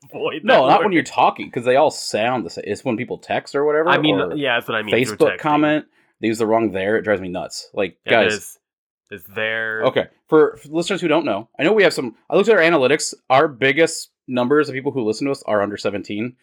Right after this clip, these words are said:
Speaker 2: So I feel bad 'cause we swear a lot. <laughs> So children listen to us. Uh, but so the three theirs, there's T H E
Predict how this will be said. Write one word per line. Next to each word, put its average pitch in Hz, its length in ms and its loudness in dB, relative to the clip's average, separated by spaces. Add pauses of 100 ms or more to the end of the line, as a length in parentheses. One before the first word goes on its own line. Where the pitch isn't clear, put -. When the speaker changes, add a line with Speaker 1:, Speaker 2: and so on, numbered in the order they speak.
(400)
Speaker 2:
So 110 280 0
I 101 80 0
feel 131 180 2
bad 107 220 -2
'cause 104 100 -14
we 101 100 -6
swear 104 240 -6
a 113 60 -2
lot. 127 340 2 (120)
<laughs> - 80 -18
So 139 300 0
children 147 500 0
listen 151 220 0
to 170 100 2
us. 170 320 -2 (540)
Uh, 123 460 4 (920)
but 127 440 2
so 135 600 0
the 120 180 2
three 180 300 -2
theirs, 107 440 -2
there's 104 280 -4
T 180 260 0
H 135 380 0
E 131 300 -6